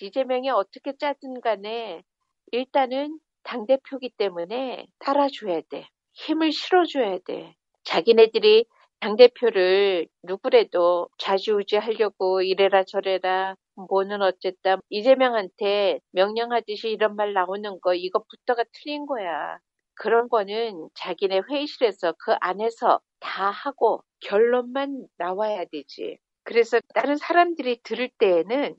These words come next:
민주당이 서로 통합을 해서 의견이 잘 모아져가지고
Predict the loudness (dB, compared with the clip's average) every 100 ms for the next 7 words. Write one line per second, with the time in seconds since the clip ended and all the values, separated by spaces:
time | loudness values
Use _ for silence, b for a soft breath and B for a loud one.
0 | -6 -4 -2 -2 2 2 0 -8 -12 -6
1 | -2 -2 -4 -4 -4 -4 -4 -6 -6 2
2 | 4 6 4 2 -4 0 2 6 4 2
3 | -6 -4 0 2 2 -2 -6 -6 -6 -8
4 | -4 -2 -4